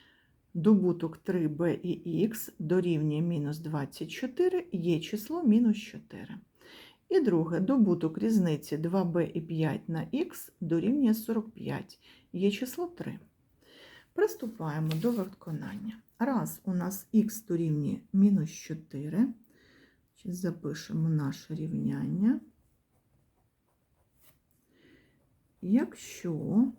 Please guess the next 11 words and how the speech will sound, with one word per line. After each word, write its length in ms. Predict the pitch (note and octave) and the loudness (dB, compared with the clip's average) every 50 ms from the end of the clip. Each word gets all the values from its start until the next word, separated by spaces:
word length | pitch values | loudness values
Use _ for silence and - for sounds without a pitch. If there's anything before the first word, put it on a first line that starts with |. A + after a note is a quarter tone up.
| _ _ _ _ _ _ _ _ _ - | _ _ _ _ _ _ _ _ _ -2
х 560 | F#3+ F3+ E3+ G#3 A3 - - - - - - _ | 0 2 2 0 -2 -6 -10 -14 -14 -16 -6 _
дорівнює 720 | F#3+ F3+ G#3+ G#3 F#3+ F#3+ F3+ D#3+ D#3+ D#3 C#3+ C#3+ - - - - | -2 2 2 2 4 4 2 2 2 2 2 0 -2 -4 -4 -2
мінус 560 | F3+ F3 E3+ E3 D#3+ D3+ C3+ - - - - | -2 0 0 2 2 0 0 -2 -4 -10 -16
чотири, 680 | - - - - - - - _ - A2+ - C#3+ C#3 - | -20 -12 -8 -8 -8 -8 -10 _ -8 -6 -4 -4 -4 -6
це 240 | - - - - D#3+ | -10 -10 -10 -10 -10
корінь 500 | D#3+ - - E3+ D#3+ D#3 C#3 C#3+ C#3+ - | -10 -8 -4 -4 -2 0 0 0 0 0
нашого 480 | C3+ C#3 - - - - E3+ F3 F3 | -2 -4 -4 -6 -8 -8 -6 -4 -2
рівняння, 580 | G#3+ A#3 C4 D4 D#4 E4+ F#4 G4 F#4+ F#4+ G4 F#4 - _ _ | 0 0 2 2 0 -2 -4 -6 -6 -6 -6 -6 -8 _ _
то 340 | - B3+ B3 A#3 B3+ C4+ - - - _ - - - - - - - - _ _ _ _ | -2 2 4 4 4 2 -2 -8 -18 _ -20 -20 -20 -20 -20 -20 -20 -20 _ _ _ _
маємо 720 | G#3+ G#3 G#3 G#3 F#3+ F3 F3+ F3 E3+ E3+ D#3+ D#3+ D#3+ - - _ _ _ | 6 8 8 6 6 4 2 0 0 0 0 -2 -2 -4 -8 _ _ _
три 440 | _ F#3+ G3 F#3+ F3+ D#3+ C#3+ C3+ - | _ 0 2 2 2 2 2 0 -2